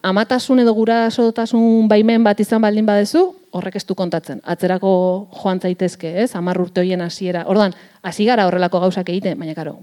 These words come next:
poliki, poliki, poliki. Orduan, hori bai jasan izan dut, azkenean, ez da gehiago exigitzen dizutela, baino edade berdinarekin gizon bati eta emakumezko bati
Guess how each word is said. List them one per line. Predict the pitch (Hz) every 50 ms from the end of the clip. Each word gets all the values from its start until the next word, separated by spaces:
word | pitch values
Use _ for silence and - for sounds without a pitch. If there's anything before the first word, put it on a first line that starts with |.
| _ -
poliki, | - 135 135 147 143 - 170 160
poliki, | - 151 156 160 175 - 180 170 170 165 160 -
poliki. | - 143 151 151 - 160
Orduan, | 175 196 180 180 - - - - - - - -
hori | 233 233 277 285
bai | 233 214 202 180
jasan | - 185 170 - - 185 175 170 170 170 170 170 170 170 170 170
izan | 160 175 165 170
dut, | 180 185 185 - 160
azkenean, | 165 - - 180 190 196 202 202 202 202 - - _ _ _ _ _ _ _ - - _ -
ez | 254 254 247
da | 302
gehiago | 294 247 254 240 233 240 247 226 240 226
exigitzen | 226 - - - 220 - 240 233 226 - 233 233 233 226 226 220
dizutela, | 226 214 - 233 220 226 226 247 262 247 226 226 269 - - - - _ -
baino | - 180 196 190 190 196 190 185 185 - - - _ _ _ _ -
edade | 202 196 202 214 247 262 262
berdinarekin | 269 262 254 240 269 262 254 247 247 247 - 269 240
gizon | 190 180 - - 196 202
bati | 226 220 - 240 220
eta | 226 220
emakumezko | 220 220 214 - 220 214 214 214 214 - 220 208
bati | 208 208 - 233 233